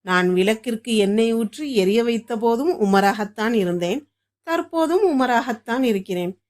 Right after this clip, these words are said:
இதில் என்ன வித்தியாசம் இருக்கிறது?" என்றார்.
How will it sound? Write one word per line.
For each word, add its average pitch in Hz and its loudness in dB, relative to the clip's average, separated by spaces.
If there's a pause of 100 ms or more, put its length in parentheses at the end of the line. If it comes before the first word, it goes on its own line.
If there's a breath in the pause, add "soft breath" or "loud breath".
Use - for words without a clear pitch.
(160)
இதில் 202 2
என்ன 202 2
வித்தியாசம் 240 0
இருக்கிறது?" 196 0 (160)
என்றார். 165 -6